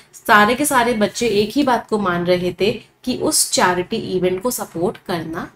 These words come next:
चाहिए। समझ आ रही है वोकैबुलरी? चलो, अगले वर्ड पे आते हैं। The next word is interlude। इंटर,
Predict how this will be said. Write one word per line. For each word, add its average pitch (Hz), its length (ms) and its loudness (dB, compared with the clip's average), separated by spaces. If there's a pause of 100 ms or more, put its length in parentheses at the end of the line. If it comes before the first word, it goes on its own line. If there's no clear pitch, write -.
(120)
चाहिए। - 420 -18 (1600)
समझ 208 340 2
आ 214 100 4
रही 214 100 4
है 240 60 2
वोकैबुलरी? 226 680 0 (920)
चलो, - 240 -6 (500)
अगले 320 380 8
वर्ड 269 340 6
पे - 120 -2
आते 220 240 4
हैं। 254 80 4
The 247 160 2
next 233 540 -2
word 214 300 4
is - 200 -4
interlude। 214 880 2 (640)
इंटर, 285 440 6